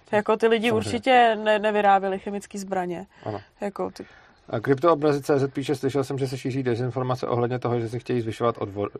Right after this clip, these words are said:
Speaker 2: Eh, kvůli tomu, že to zajistí s-, důstojné důchody.“ No, to, to je takový ten dobrý triček
Speaker 1: Hmm.
Speaker 2: vlády a to, to si myslím, že tahle ta vláda dělá.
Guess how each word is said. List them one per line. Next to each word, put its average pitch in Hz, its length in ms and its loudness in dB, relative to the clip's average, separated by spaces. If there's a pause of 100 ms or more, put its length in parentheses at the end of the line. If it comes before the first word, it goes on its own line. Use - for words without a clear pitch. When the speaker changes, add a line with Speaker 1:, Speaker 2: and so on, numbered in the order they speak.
(120)
Speaker 2:
Eh, 98 120 -6 (840)
kvůli 120 160 0
tomu, 117 220 -2
že 110 140 -2
to 113 100 -4
zajistí 107 320 0
s-, - 160 -16
důstojné 107 500 -6
důchody.“ 98 320 -8 (380)
No, 156 240 4 (580)
to, 165 120 4 (100)
to 170 100 4
je 160 60 6
takový 160 260 6
ten 185 120 0
dobrý 170 280 4
triček 160 300 2
Speaker 1:
Hmm. 156 80 0
Speaker 2:
vlády 113 540 8
a 127 80 2
to, 139 220 0
to 139 120 -6
si 147 100 -4
myslím, 143 200 -2
že 147 80 0
tahle 143 200 6
ta 147 80 6
vláda 143 260 8
dělá. 139 140 4